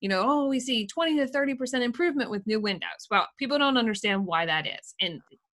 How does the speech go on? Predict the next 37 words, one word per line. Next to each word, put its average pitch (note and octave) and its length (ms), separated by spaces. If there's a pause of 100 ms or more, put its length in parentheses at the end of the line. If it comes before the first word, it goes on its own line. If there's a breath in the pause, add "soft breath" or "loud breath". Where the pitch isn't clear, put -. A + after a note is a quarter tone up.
(200)
biggest G4+ 400
reason F#3 280
why F3 160
that F3 200
is, F3 200
is F3 100
because F#3+ 240
we A3+ 140
don't A3+ 160
install A3+ 580
windows F3 600
the F#3+ 120
same F#3+ 220
way F3+ 140
we E3 120
used D#3+ 360
to. - 80 (480 loud breath)
So C4+ 100
we C#4+ 80
don't D#4 160
have D#4 160
those C#4+ 140
big G#3+ 260
weight A#3+ 220
and B3+ 80
chain C4 280
pockets. G3 680
You G3+ 100
know, G3 80
we F#3+ 100
don't, A3+ 280
we're G#3 80
not B3+ 240
stuffing A#3 520
fiberglass G#3+ 800
in G#3 340 (320 loud breath)
the, G#3 440